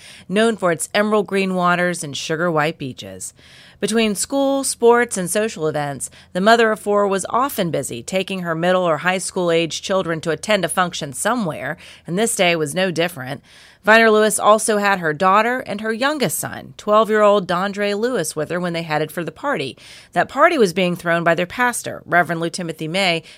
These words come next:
for his son's fourteenth birthday. The invitation stated the date, the time, and the address, but Lewis didn't realize until she got there that the birthday party was actually being held at a location she did not expect,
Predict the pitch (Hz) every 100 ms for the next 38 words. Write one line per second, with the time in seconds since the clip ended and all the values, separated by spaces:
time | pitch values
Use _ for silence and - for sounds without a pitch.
0 | - 180 247 311 - 165 147 170 - 170
1 | 165 202 202 170 143 - - 80 _ _
2 | _ - - - 220 175 226 302 339 339
3 | 311 285 311 294 - 247 254 240 220 202
4 | 208 233 233 226 185 190 202 220 214 175
5 | 147 156 180 - - - 175 185 277 285
6 | - 226 190 202 196 190 190 185 165 165
7 | 190 277 - 143 135 147 165 170 233 302
8 | 220 214 196 185 170 156 - - - 440
9 | 359 214 196 190 190 185 185 180 175 175
10 | 185 180 196 190 - - - - 240 247
11 | 208 233 359 254 - 156 143 -